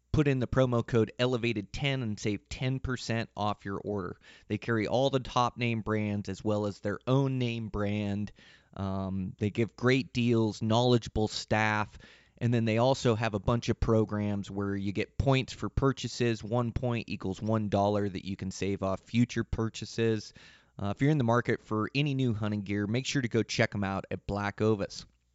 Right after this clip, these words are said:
I also wanna thank Camo Fire. Camo Fire is an app where they have eighty new hunting deals that come up every twenty-four hours. So you watch the app, uh, you see a new deal come up.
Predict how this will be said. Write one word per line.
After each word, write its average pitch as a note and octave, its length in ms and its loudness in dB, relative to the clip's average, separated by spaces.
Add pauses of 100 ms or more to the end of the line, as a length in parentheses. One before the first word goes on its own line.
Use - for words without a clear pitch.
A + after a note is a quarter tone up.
(720)
I C3 60 -4
also C3 200 0
wanna B2 120 -2
thank C3 200 -2
Camo C#3 340 2
Fire. G#2 300 -2 (460)
Camo C#3+ 280 2
Fire B2+ 280 0
is A2+ 100 -4
an G2+ 180 -6
app A2 300 -2
where G2+ 160 -2
they G2 120 -2
have G2+ 280 -2
eighty C#3 300 0
new B2+ 240 0
hunting G#2+ 300 -2
deals G2+ 340 -4
that - 100 -6
come A2 240 -2
up G2 220 -2
every A2+ 260 0
twenty-four G#2 640 -4
hours. - 360 -6
So - 120 0
you G2 160 0
watch B2 320 4
the A2+ 180 -2
app, A#2+ 340 -4 (380)
uh, G2 220 0
you G2+ 120 2
see A#2 220 0
a G#2+ 60 2
new A#2 240 4
deal A#2+ 320 2
come A#2 260 -2
up. A2+ 260 0